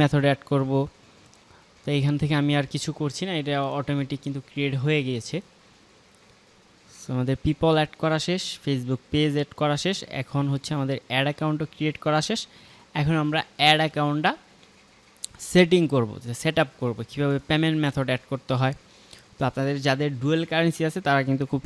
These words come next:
সহজেই এটা অ্যাড করতে পারবেন। আর যাদের ডুয়েল কারেন্সি নেই, তারা কী করবেন? তাদের জন্য হচ্ছে বিভিন্ন অ্যাড এজেন্সি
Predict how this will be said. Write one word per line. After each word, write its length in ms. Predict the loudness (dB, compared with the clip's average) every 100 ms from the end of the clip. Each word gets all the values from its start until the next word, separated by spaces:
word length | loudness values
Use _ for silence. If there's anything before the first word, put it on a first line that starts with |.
| 2
সহজেই 360 | 6 6 6 2
এটা 100 | 4 2
অ্যাড 140 | 2 -2
করতে 180 | -6 -4 -2
পারবেন। 220 | -2 -6 -6 0 2
আর 80 | 2 2
যাদের 260 | 2 0 2
ডুয়েল 180 | 2 2 2
কারেন্সি 340 | 0 0 -2 -2
নেই, 80 | 0
তারা 140 | 0 0 -4
কী 80 | -6
করবেন? 240 | -6 -8 -14 _ -20 -20 -20 -20 -14 -2
তাদের 220 | 2 2 2
জন্য 120 | 0 0
হচ্ছে 160 | -4 0 2
বিভিন্ন 340 | 2 0 0 -2 -2
অ্যাড 180 | 0 2 0
এজেন্সি 360 | -2 -4 -4